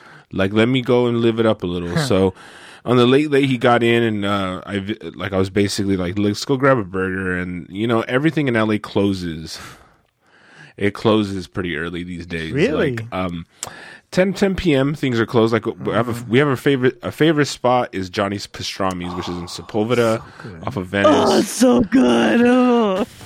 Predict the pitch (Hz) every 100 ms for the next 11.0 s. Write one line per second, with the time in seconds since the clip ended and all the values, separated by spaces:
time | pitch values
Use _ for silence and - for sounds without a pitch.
0 | - - - 101 - 98 107 101 90 92
1 | 90 87 90 87 90 113 101 110 113 104
2 | - 101 - - 131 131 110 98 95 -
3 | - - _ _ _ _ - 107 104 107
4 | 113 - 139 127 113 113 113 104 98 98
5 | 92 76 110 104 87 - 92 92 90 98
6 | 113 113 101 101 104 98 101 101 - 110
7 | 98 - 98 90 - - - 98 98 90
8 | 90 101 101 95 98 98 98 98 95 95
9 | 92 90 87 80 - 92 90 98 90 87
10 | 87 82 64 90 87 - 98 85 78